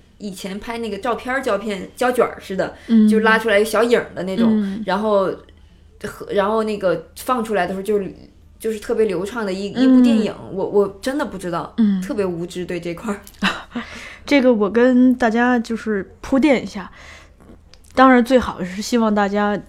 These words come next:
Speaker 2: 就是不管是去电影院也好，或者是日后通过其他平台来关注这部电影，大家可以亲自去看一下。
Speaker 1: 嗯。
Speaker 2: 我当时看的时候，就是它，呃，就我们刚才陈述的这一番是发生在这样一个场景里头，就是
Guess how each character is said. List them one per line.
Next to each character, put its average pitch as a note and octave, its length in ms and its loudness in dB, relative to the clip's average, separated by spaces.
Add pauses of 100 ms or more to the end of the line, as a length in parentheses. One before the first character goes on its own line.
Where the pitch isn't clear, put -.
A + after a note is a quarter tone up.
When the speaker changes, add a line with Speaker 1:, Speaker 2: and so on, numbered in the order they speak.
Speaker 2:
就 G#3+ 160 -6
是 G#3+ 140 -8
不 G#3 160 -4
管 G#3 180 0
是 G3+ 100 -4
去 - 200 -14
电 A#3 140 4
影 G3 140 0
院 G#3 180 4
也 F3+ 100 -4
好， E3+ 240 -10
或 G3+ 160 -4
者 F3+ 100 -4
是 G3 140 -4
日 G#3+ 220 -2
后 G3 200 -2
通 G#3 180 -4
过 G3 120 -2
其 - 140 -10
他 G3 120 -4
平 F3+ 220 -10
台 F3 240 -12 (300)
来 F3 100 -6
关 B3+ 200 6
注 C4 140 4
这 F#3+ 120 -4
部 F#3 120 -10
电 E3+ 180 -8
影， - 60 -18 (140)
大 F3+ 100 -8
家 G#3 160 -4
可 G#3+ 120 -6
以 F#3+ 80 -4
亲 - 240 0
自 A3 100 -4
去 - 160 -12
看 - 260 -6
一 - 20 -16
下。 - 120 -18 (280)
Speaker 1:
嗯。 F#3+ 200 -12
Speaker 2:
我 A3 80 -2
当 C#4+ 180 4
时 C4+ 120 0
看 C4 220 2
的 G#3+ 120 2
时 - 220 -10
候， F#3+ 340 -6
就 G3+ 120 -10
是 F#3+ 260 -10 (760)
它， C#4+ 160 2 (200)
呃， G3+ 260 2
就 A#3+ 160 0
我 A3 100 2
们 G#3 100 2
刚 A#3+ 160 4
才 A3 140 0
陈 G3 300 -4
述 B3+ 200 2
的 G#3 80 0
这 G3+ 160 0
一 G#3+ 140 2
番 A3+ 320 2
是 A3 100 -2
发 A#3 200 2
生 B3 140 4
在 A3+ 140 4
这 A3 200 4
样 A3 120 4
一 F3+ 80 -2
个 F#3+ 60 -4
场 F#3 260 -6
景 F3 200 -4
里 D#3+ 80 -12
头， F#3 120 -12
就 G3 120 -4
是 G#3+ 120 -2